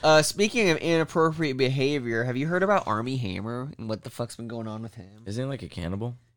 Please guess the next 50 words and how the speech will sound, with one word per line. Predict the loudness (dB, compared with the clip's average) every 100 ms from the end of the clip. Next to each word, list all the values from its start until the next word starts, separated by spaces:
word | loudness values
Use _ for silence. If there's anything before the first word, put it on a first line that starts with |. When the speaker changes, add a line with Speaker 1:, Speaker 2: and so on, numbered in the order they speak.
| _ _
Speaker 1:
Yeah. | -16 -2 2 2 0 -6 -10 -4
Speaker 2:
Yeah, | -2 0 0
that's | 4 8
Speaker 1:
There | 8
Speaker 2:
all |
Speaker 1:
was | 10
Speaker 2:
I | 10
know. |
Speaker 1:
that. | 10 8 6 2 -8
Speaker 2:
That's | 2
Speaker 1:
He | 8
had | 10
Speaker 2:
all | 10
I |
Speaker 1:
all | 10
the | 10 8
Speaker 2:
know. | 6
Speaker 1:
fetish | 6 6 8 4 0 -6 -12 _ 0
about | 6 10 8 6
eating, | 0 -4 -4 -4 -4 -8 _ _ _
eating | -6 -4 -2 -2 -2
women, | 0 2 2 2 0 -2
and | -2
he | -2
kept | 0 0 2
asking | 0 0 -2
people | -4 -4 -2
if | -4
he | -4
could, | -4
like, | -6 -6 -8
take | -6 -4
bites | 0 0 0
out | 0 2
of | 2
Speaker 2:
What | 4
Speaker 1:
them. | 2 0
Speaker 2:
the | -6
fuck? | -4 0 2
Speaker 1:
And | 2
people | 2 4
were | 6
like, | 6 4 0 -18 _
"No." | -8 0 0 0 -2 0 2
Speaker 2:
Like, | 4 4 4 4
no. | 6 6 6 4 0 -2
<laughs> | 6
Speaker 1:
And | 8 10 8 6
Speaker 2:
What? | 4
Speaker 1:
then | 4 6 4 2